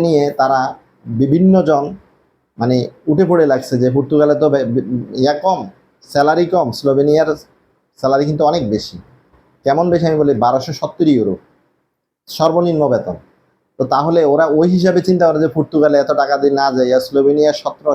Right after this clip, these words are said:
ষোলো, সতেরো, আঠারো লাখ দিয়ে যদি যাইতে পারে, যদি ভিসা হয়, কেননা পর্তুগালও ইন্ডিয়া যেতে হবে, স্লোভেনিয়ার জন্য ইন্ডিয়া যেতে হবে। ওরা ওই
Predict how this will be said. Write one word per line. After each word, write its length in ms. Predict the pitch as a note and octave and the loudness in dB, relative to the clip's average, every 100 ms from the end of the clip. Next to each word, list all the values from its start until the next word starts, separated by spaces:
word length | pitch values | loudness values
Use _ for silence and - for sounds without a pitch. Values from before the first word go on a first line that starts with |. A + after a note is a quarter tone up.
| C#3 | -2
ষোলো, 200 | C#3 C#3 C#3+ | -2 -2 -4
সতেরো, 220 | C#3 C#3+ | -4 -2
আঠারো 200 | B2+ C3 C#3 | -2 -2 -2
লাখ 80 | C3+ B2 | -2 0
দিয়ে 120 | C#3+ C3+ | -2 0
যদি 140 | C3+ B2 | -2 0
যাইতে 200 | D3 D#3 D3 | 0 0 -2
পারে, 120 | B2+ A#2+ | -2 0
যদি 140 | D#3 F#3 | 0 0
ভিসা 200 | D3 C#3 B2 | 0 -2 -2
হয়, 140 | G2 - | -2 -2
কেননা 280 | D3 E3 C3+ - _ _ | -2 -2 -4 -6 _ _
পর্তুগালও 440 | G3 G3 F3 E3+ F3+ | -4 0 2 2 2
ইন্ডিয়া 200 | E3 E3 E3+ | 0 0 0
যেতে 140 | E3+ E3+ | 0 0
হবে, 120 | F3 F#3+ | 0 -2
স্লোভেনিয়ার 480 | C#3+ C3 C#3 D3 D3 | -2 0 2 0 0
জন্য 160 | D3+ D#3+ A#3 - _ _ - | -2 -2 -4 -8 _ _ -2
ইন্ডিয়া 280 | G3 F3 D#3+ | 0 2 2
যেতে 180 | A#2+ A2 G#2 | 0 -2 -4
হবে। 160 | F2+ F2 _ _ _ - - | -6 -8 _ _ _ -16 -4
ওরা 140 | E3 G3 D3+ | 0 2 2
ওই 80 | D3+ | 4